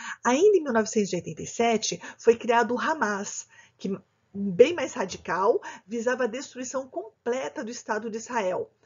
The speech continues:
ao contrário da O L P, que objetivava apenas a criação de um país chamado Palestina.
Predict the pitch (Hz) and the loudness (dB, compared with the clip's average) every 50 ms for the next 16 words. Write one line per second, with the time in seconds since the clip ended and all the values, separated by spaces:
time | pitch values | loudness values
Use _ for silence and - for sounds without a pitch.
0 | _ - 240 240 - 285 294 - 311 302 330 349 349 220 226 196 180 185 185 190 | _ -6 -6 -6 -6 -10 -12 -4 -2 -2 -2 -2 -2 -4 -2 -2 -2 -2 -2 -4
1 | 180 202 - - 247 277 277 220 - - - - - - _ - 254 226 262 247 | -6 -8 -10 -10 -6 -6 -6 -6 -6 -10 -18 -20 -20 -14 _ 0 0 0 0 -2
2 | 226 240 226 - 208 165 - 214 226 233 233 214 - 185 175 - - 214 220 - | -6 -6 -8 -8 -10 -10 -6 -2 -2 0 0 -2 -4 -6 -8 -8 -10 -10 -10 -10
3 | - 311 381 392 403 392 381 359 - - 302 320 311 - - 277 262 254 269 254 | -8 -6 -4 -4 -4 -4 -4 -8 -10 -8 -6 -6 -6 -6 -6 -6 -6 -6 -10 -10
4 | - - 247 214 214 226 262 - - 330 262 220 214 226 226 226 - 233 220 233 | -4 -2 -2 -2 -2 -2 -4 -6 -6 -6 -4 -4 -4 -4 -4 -2 -2 -2 -2 -2
5 | 247 - - - - 180 175 165 - - | -4 -6 -8 -8 -8 -10 -10 -12 -14 -18